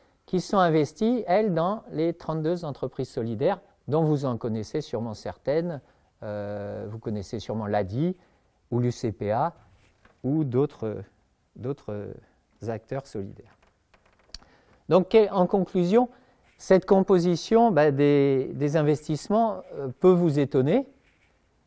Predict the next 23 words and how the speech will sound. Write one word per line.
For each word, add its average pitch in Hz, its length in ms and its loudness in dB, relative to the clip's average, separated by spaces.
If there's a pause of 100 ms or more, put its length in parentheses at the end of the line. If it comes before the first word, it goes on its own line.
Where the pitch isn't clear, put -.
(100)
hein, 131 80 -6
mais 170 140 2
là, 220 140 8
je 185 80 4
vais 185 60 4
vous 185 120 4
dire 202 160 0
quelque 170 180 -4
chose 156 160 -2
de 147 100 0
plus 160 260 -2
étonnant 151 440 -2
encore, 202 400 0 (640)
c'est 208 280 4
que 196 340 4
investir 175 680 0
dans 160 300 0
un 147 280 0
fonds 202 340 0
ne 160 160 2
finance 143 400 -6
pas 156 140 -2
l'entreprise. - 720 -8